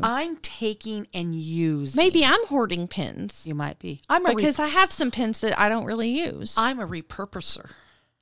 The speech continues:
Speaker 2: I'm, but I don't long arm,
Speaker 1: Mm, that's
Speaker 2: so.
Speaker 1: right. So they might have to come my way so I can repurpose them for
Speaker 2: Okay,
Speaker 1: you and
Speaker 2: I'll
Speaker 1: someone
Speaker 2: give you
Speaker 1: else's.
Speaker 2: some pins.
Speaker 1: There we go.
Speaker 2: Awesome.
Speaker 1: All right, works for me.
Speaker 2: Okay, so n-, now we have a new thing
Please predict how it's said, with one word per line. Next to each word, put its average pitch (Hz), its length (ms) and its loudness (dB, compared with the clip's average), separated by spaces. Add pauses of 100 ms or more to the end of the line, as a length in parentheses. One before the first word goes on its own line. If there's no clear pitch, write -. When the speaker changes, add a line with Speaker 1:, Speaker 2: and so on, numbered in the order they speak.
(140)
Speaker 2:
I'm, 269 280 4 (280)
but 294 120 6
I 320 100 10
don't 269 180 6
long 285 240 10
arm, 247 80 8
Speaker 1:
Mm, 208 280 4
that's - 100 -2
Speaker 2:
so. 190 460 6
Speaker 1:
right. 226 80 -2 (200)
So 269 140 4
they 247 120 4
might 202 220 -2
have 196 200 -6
to 185 60 -8
come 180 220 -4
my 180 260 -2
way 156 260 -8
so 170 180 -8
I 147 100 -4
can 165 180 -12
repurpose 147 640 -12
them 147 160 -12
for 370 60 2
Speaker 2:
Okay, 320 260 0
Speaker 1:
you - 60 -4
and - 160 -10
Speaker 2:
I'll 285 120 8
Speaker 1:
someone 403 120 4
Speaker 2:
give 262 140 0
you 233 40 -2
Speaker 1:
else's. 214 140 -4
Speaker 2:
some 185 100 -2
pins. 185 400 -2
Speaker 1:
There 170 80 -10
we 170 140 -10
go. 220 380 -14 (340)
Speaker 2:
Awesome. - 500 -6
Speaker 1:
All 170 80 -8
right, 285 280 -12
works 170 200 -8
for 190 100 -14
me. 196 140 -10
Speaker 2:
Okay, 240 220 4
so 240 160 0
n-, 208 140 -2 (260)
now 254 360 6
we 254 220 -2
have 214 220 0
a 202 40 0
new 226 240 -2
thing 185 520 -4